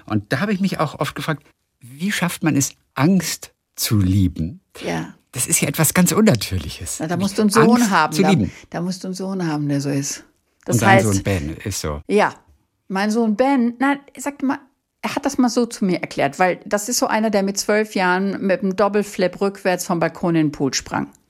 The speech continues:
Speaker 2: Nicht?
Speaker 1: <laughs>
Speaker 2: Wäre mir
Speaker 1: Oh Gott.
Speaker 2: vollkommen unmöglich. Ich hab körperliche Angst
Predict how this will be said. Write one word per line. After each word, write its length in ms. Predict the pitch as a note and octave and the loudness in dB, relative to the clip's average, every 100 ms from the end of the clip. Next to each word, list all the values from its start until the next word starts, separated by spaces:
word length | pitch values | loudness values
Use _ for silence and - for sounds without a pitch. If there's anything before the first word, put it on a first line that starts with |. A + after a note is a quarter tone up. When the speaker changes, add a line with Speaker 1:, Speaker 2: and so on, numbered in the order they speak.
| _ - | _ -2
Speaker 2:
Nicht? 160 | A3+ A#3 - - | -2 -2 -12 -8
Speaker 1:
<laughs> 240 | G2 - A2+ | -8 -6 0
Speaker 2:
Wäre 360 | F3 A3 A#3 | 4 4 4
mir 340 | B3 C4 D4+ C#4+ | 2 2 2 -2
Speaker 1:
Oh 40 | |
Gott. 100 | - - _ _ | -10 -20 _ _
Speaker 2:
vollkommen 440 | - - C#4+ C#4 G#3 | -6 -2 0 0 0
unmöglich. 480 | F3+ D#3 - - - | 0 -2 -4 -14 -10
Ich 140 | A3 | -4
hab 180 | A3 - _ _ _ _ | -6 -6 _ _ _ _
körperliche 560 | - A3+ A3+ G3 G3+ | 0 0 0 -4 -4
Angst 420 | C3+ C3 - - | -6 -6 -10 -14